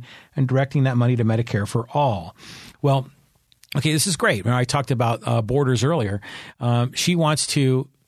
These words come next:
make these illegal immigrants legal, but she wants to do it so she can tax them. And for them, their taxes are gonna go up, even though she promised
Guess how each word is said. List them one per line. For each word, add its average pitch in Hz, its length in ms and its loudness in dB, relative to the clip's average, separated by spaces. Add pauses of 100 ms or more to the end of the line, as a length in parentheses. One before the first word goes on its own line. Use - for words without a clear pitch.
(160)
make 135 300 2
these 127 200 2
illegal 156 440 0
immigrants 120 680 0 (140)
legal, 123 600 0 (640)
but 131 120 -2
she - 120 0
wants 156 240 2
to 131 60 0
do 165 160 2
it 120 100 -2
so 131 100 2
she 143 160 0
can 151 140 0
tax - 320 0
them. 98 160 -2 (300)
And 131 140 0
for 127 160 2
them, 139 580 2 (500)
their 180 120 0
taxes 143 440 -2
are 196 60 2
gonna 147 180 2
go 113 300 0
up, - 280 -4 (480)
even 185 260 0
though 156 100 0
she 156 160 -2
promised 147 640 0